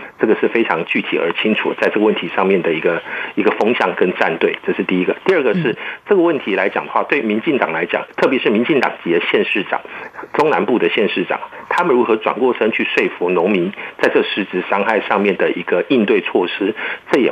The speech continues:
Speaker 1: 将会是民进党的一个困境。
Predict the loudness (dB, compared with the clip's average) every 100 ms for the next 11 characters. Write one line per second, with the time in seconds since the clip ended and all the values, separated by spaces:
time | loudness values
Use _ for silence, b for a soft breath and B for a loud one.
0 | 0 -2 2 2 0 -2 0 0 2 2
1 | 0 -4 -10 -6 -2 0 0 0 0 0
2 | -4